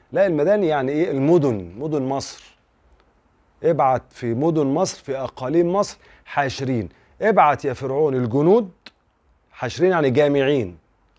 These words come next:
عشان كده يوم الحشر يعني يوم الجمع، اللي ربنا بيجمع فيه البني-، الناس كلها.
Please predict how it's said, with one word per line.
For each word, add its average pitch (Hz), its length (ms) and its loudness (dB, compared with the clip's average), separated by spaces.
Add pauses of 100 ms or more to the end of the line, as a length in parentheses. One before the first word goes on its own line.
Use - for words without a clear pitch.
عشان 98 160 -18
كده 139 180 0
يوم 151 180 2
الحشر 147 380 -6
يعني 120 140 -2
يوم 143 140 0
الجمع، 113 500 0 (400)
اللي 110 100 -14
ربنا 123 160 -4
بيجمع 127 280 -2
فيه 135 120 -8
البني-، 123 260 -4
الناس 123 300 -8
كلها. 131 360 -6